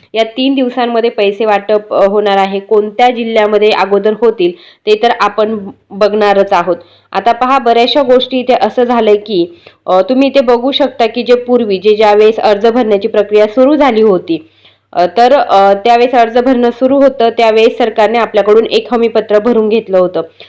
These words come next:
त्या हमीपत्रामध्ये क्लिअर त्या ठिकाणी काही अटी दिल्या होत्या आणि "आम्ही सर्व अटी पूर्ण करत आहोत." तर असा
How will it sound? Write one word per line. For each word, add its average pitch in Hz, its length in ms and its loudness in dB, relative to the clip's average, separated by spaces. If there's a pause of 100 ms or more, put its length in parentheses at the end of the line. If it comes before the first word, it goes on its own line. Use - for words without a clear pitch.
(160)
त्या 285 100 -2
हमीपत्रामध्ये 254 800 0
क्लिअर 247 420 2
त्या 240 160 -2
ठिकाणी 220 400 0
काही 214 360 -2
अटी 196 280 -2
दिल्या 214 280 0
होत्या 185 300 -2 (400)
आणि 202 460 0
"आम्ही 208 260 2
सर्व 220 220 0
अटी 226 360 2
पूर्ण 220 400 0
करत 202 320 2
आहोत." 208 440 0
तर 208 100 2 (120)
असा 247 320 0